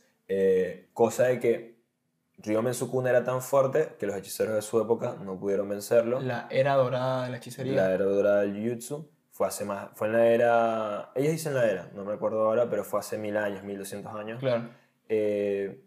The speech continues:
Speaker 1: en la era dorada del Jujutsu, a,
Speaker 2: Mm.
Speaker 1: a Sukuna no lo pudieron matar.
Speaker 2: Está cool porque hay un momento, después se va desarrollando que hay distintas eras.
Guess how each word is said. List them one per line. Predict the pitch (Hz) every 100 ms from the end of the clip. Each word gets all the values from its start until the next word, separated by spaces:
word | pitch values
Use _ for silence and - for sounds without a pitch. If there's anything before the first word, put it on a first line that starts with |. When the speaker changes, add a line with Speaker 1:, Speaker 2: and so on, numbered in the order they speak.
| _ _
Speaker 1:
en | 104
la | 101
era | 101 110
dorada | 110 113
del | 110 110
Jujutsu, | 113 131 131 143 156 - _ _ _
a, | 95 92 92 90 143 185 - -
Speaker 2:
Mm. | 95
Speaker 1:
a |
Sukuna | - 95 107
no | 110
lo | 110
pudieron | 110 107
matar. | 107 107 107
Speaker 2:
Está | 131 139
cool | 151
porque | 165 139 123 113
hay | - 123
un | 127
momento, | 131 127
después | 127 120 139 131
se | - - 139
va | 131
desarrollando | 135 135 135 135
que | 127
hay | 120
distintas | 131 135 127
eras. | 135 113 - -